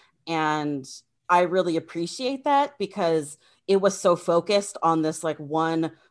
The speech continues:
story and basically on these four characters, but it still gave you little snippets of, like,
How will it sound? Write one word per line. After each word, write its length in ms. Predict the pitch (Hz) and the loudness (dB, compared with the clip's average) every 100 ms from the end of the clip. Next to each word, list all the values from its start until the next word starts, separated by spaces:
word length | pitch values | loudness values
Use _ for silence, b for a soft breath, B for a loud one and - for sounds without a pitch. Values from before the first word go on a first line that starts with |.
| - | -18
story 560 | - 175 160 160 160 | -4 0 2 2 0
and 120 | 156 151 | -2 0
basically 460 | 156 151 - 160 | -2 -2 -6 -4
on 160 | 151 147 | -2 -2
these 180 | 143 - | -4 -4
four 300 | 160 151 147 | -2 -2 -2
characters, 880 | - 147 143 185 240 220 226 220 - B B - | -6 -6 -4 -4 -2 -2 -2 -4 -16 B B -2
but 80 | 185 | -2
it 120 | 185 | -2
still 240 | - 190 | 0 0
gave 240 | 165 190 170 | 2 0 0
you 120 | 170 | -2
little 260 | 165 165 151 | 2 2 0
snippets 840 | - 165 160 156 147 - - - - | -2 -4 -2 -2 -2 -6 -18 -14 -2
of, 260 | 160 151 | 0 2
like, 340 | 139 143 143 | 0 0 -2